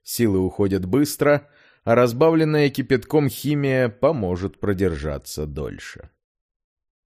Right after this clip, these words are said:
Завернув в небольшой супермаркет по дороге,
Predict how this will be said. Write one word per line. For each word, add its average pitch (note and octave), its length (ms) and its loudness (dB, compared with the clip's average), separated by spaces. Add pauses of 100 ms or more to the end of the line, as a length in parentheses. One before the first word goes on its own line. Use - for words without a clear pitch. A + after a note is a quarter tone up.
(760)
Завернув A2+ 640 2
в F#2+ 140 -6
небольшой G2+ 520 0
супермаркет F#2+ 1000 -2
по E2+ 100 -6
дороге, A#2 520 -2